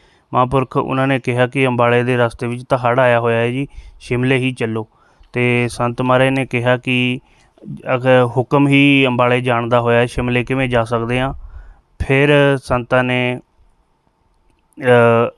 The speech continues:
ਅੰਬਾਲੇ ਵੱਲ ਨੂੰ ਜੋ ਗੱਡੀ ਦੇ ਚਾਲੇ ਪਾ ਦਿੱਤੇ। ਤੇ ਉਸ ਸਮੇਂ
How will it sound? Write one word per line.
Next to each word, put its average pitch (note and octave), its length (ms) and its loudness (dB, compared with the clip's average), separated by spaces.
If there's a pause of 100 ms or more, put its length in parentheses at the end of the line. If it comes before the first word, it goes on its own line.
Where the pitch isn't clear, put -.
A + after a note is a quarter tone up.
ਅੰਬਾਲੇ B2 320 2
ਵੱਲ C3 160 0
ਨੂੰ C3 180 -4
ਜੋ B2+ 180 -2
ਗੱਡੀ A#2 300 -2
ਦੇ A#2 100 -2
ਚਾਲੇ A2+ 300 0
ਪਾ A2 200 0
ਦਿੱਤੇ। C#3 360 -4 (880)
ਤੇ B2+ 460 0 (920)
ਉਸ C#3+ 260 -6
ਸਮੇਂ C#3+ 420 2